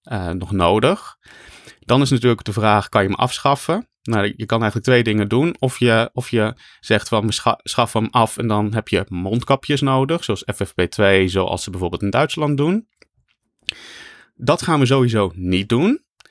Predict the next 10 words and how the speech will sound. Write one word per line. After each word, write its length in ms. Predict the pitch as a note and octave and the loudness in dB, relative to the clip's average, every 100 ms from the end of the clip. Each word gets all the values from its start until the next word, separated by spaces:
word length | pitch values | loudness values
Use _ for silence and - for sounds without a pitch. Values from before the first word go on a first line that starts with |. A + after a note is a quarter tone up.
| - - _ | -20 -20 _
Waarom 400 | G#2+ G#2 B2+ B2+ | 0 4 4 4
niet? 440 | G#2 E2+ - - _ | 2 -2 -6 -16 _
Nou 180 | - G#2 | 0 0
ja, 180 | E2 - _ | 0 -6 _
Grapperhaus 880 | - - C3 B2+ A2 G#2+ G2 G2 - | -14 -4 -2 0 0 2 2 0 -2
en 260 | - G#2+ G#2 | -2 -2 -2
zijn, 300 | G#2 G#2+ - | -4 -6 -8
eh, 120 | G#2 F#2+ | -8 -6
bekende 340 | G2+ A2 F#2 | -2 -2 -2
liedje. 420 | D#2+ A#2+ F3 A#3+ | -4 -2 -2 -4